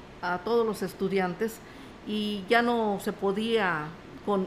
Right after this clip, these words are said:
con el personal que había, Y el licenciado Romero, pues, dijo: "Yo pongo otro, otro tanto de, de personal para que puedan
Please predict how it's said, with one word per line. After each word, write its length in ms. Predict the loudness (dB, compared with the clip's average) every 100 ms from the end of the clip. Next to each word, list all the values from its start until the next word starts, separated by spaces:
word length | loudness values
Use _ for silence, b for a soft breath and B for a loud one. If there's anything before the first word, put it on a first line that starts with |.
| 0
con 160 | 0 2
el 120 | 2
personal 540 | 0 -2 0 2 0
que 100 | 2
había, 380 | 0 2 2 0 -4 B B B -18 -4
Y 680 | 0 2 0 0 0 -2 -6 -14 -12 0
el 140 | 2
licenciado 580 | 2 -2 0 2 2 2
Romero, 560 | 2 2 4 4 2 0 -12 -18 -16 -16 -14 0
pues, 240 | 0 0
dijo: 380 | -4 0 0 -2 -8 -18 -18 -18 -18 -18 -10 -2
"Yo 200 | 6 6
pongo 480 | 6 2 4 2 -2 0
otro, 380 | 0 0 -4 -4 -8 -18 -18 -18 -16 -16 -16 -18 -18 -20 -20 -20 -18 -18 -18 -18 -14 -2
otro 300 | -2 0 0
tanto 380 | 2 2 2 2
de, 180 | 2
de 140 | 2 -2
personal 680 | -2 -4 -2 0 2 2 2
para 220 | 0 0 0
que 120 | -4
puedan 500 | -2 0 0 -2